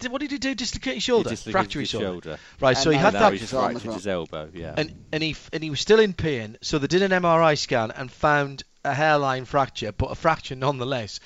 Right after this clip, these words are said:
Speaker 2: Mm.
Speaker 1: right at the top of his humerus, which is where all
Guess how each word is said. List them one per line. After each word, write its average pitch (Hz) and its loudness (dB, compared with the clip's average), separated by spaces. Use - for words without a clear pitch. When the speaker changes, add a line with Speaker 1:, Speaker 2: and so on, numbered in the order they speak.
Speaker 2:
Mm. 85 -12
Speaker 1:
right 190 6
at 165 -6
the 170 0
top 170 2
of 143 -8
his 135 -4
humerus, 131 -4
which - -4
is 156 -2
where 139 0
all 233 8